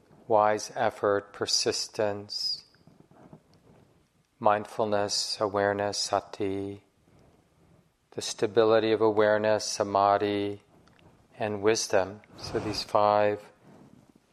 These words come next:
controlling factors or strengths that incline, when developed, incline the heart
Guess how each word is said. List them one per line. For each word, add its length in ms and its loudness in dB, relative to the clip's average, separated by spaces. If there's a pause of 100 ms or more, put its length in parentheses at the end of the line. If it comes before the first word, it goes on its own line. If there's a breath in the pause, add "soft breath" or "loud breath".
(480)
controlling 680 2
factors 840 -2
or 120 -20
strengths 1120 -4
that 200 -2
incline, 840 0
when 200 0
developed, 600 2 (760 soft breath)
incline 600 0
the 100 0
heart 520 0